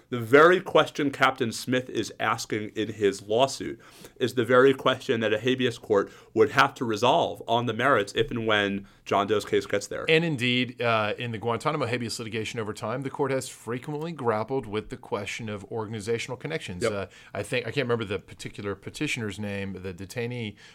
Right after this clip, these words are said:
Speaker 2: but one of them is, uh, is someone who is associated with the Islamic Movement of Uzbekistan,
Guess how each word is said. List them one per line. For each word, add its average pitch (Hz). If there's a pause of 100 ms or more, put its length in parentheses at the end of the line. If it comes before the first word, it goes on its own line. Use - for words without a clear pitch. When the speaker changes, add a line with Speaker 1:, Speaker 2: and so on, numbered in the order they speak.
Speaker 2:
but 135
one 135
of 127
them 117
is, 101
uh, 104
is 104
someone 131
who 120
is 101
associated 113
with -
the 101
Islamic 113
Movement 107
of 95
Uzbekistan, 90